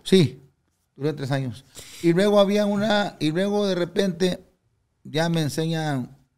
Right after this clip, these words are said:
este, Nacho de León, el,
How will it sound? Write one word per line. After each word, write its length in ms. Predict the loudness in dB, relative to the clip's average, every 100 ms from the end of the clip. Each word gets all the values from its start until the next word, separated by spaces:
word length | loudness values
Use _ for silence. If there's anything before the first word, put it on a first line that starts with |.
| _
este, 720 | -8 -8 -4 -2 -2 -4 -10 _ _ _ _ _ _ _ _ _ _ _ _
Nacho 280 | -4 2 4
de 80 | 4
León, 360 | 4 4 2
el, 100 | 2